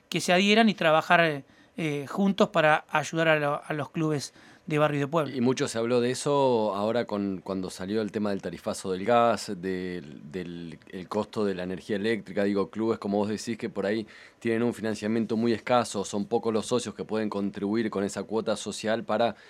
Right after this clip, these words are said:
Speaker 2: solventar y para, eh, hacerse cargo de esos gastos que son
Speaker 1: Bueno,
Speaker 2: fijos, ¿no?
Speaker 1: ahí es donde digo que nosotros fallamos un poco en la comunicación,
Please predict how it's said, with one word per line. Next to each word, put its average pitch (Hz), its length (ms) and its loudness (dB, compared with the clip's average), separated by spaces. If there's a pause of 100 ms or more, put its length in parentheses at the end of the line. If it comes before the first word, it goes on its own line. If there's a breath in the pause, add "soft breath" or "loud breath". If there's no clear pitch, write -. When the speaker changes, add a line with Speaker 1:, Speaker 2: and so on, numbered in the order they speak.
(140 soft breath)
Speaker 2:
solventar 107 560 0
y 147 100 0
para, 92 640 -4
eh, 90 120 -10
hacerse 107 420 -4
cargo 120 280 0
de 104 100 0
esos - 200 -10
gastos 110 320 -4
que - 80 -14
son 104 160 -8
Speaker 1:
Bueno, 165 140 -4
Speaker 2:
fijos, 95 200 -6
¿no? 90 200 -8
Speaker 1:
ahí 185 240 4
es 220 60 10
donde 180 360 4
digo 175 320 2
que 156 340 -4
nosotros 151 400 -6
fallamos 160 360 -2
un 143 80 -6
poco 151 160 -2
en 147 80 -2
la 143 80 0
comunicación, 139 720 -4